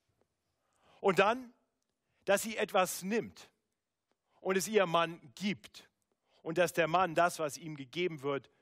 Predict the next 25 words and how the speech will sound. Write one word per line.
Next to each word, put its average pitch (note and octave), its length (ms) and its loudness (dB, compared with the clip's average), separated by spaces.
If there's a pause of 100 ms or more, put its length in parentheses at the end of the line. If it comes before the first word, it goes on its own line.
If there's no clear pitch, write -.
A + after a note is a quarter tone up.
(200)
nimmt C#3 600 -4 (840)
und A#2+ 160 -14
die A#2+ 60 -10
Sünde C#3 260 -4
so C3+ 140 -6
ihren C3+ 220 -4
Lauf A#2+ 280 -4
nimmt. - 260 -20 (1080)
Nicht, D3+ 120 -4
was F#3 200 2
bei E3 160 2
Adam G3+ 260 4
und F3+ 160 -8
Eva G3 220 -4
die F3+ 80 -8
verbotene F3 440 -4
Frucht - 340 -2
war, F3 100 4
das E3+ 100 0
ist F3 180 -6
hier C4 200 0
nun G3+ 160 0
die G3+ 120 -6
ägyptische G#3 440 -2
Magd. A3+ 520 -6